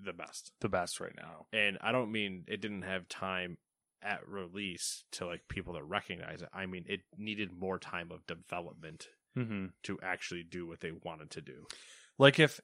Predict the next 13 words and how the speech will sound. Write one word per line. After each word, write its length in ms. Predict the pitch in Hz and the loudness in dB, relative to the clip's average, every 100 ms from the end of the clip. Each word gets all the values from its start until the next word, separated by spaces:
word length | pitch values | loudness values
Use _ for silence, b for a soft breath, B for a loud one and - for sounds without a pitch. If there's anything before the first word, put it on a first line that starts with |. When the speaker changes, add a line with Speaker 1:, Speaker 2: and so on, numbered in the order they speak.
| - | 8
Speaker 2:
if 220 | 143 117 | 10 10
we 200 | 135 170 | 8 8
were 540 | 170 180 175 165 135 - 117 | 10 10 12 10 8 2 4
game 240 | 113 110 | 6 6
executives 800 | 113 110 120 - 131 135 147 - - | 4 4 4 4 4 4 4 -2 -4
and 400 | 107 101 98 92 | -2 0 0 2
they 180 | 101 104 | 2 4
showed 420 | - - 104 104 | 2 6 6 8
us 200 | 101 - - | 4 2 0
that 340 | 90 92 101 | 2 4 4
as 260 | 98 90 - | 2 -2 -2
their, 300 | 98 92 90 | 0 0 2
like, 420 | 92 87 87 85 | 2 0 0 -6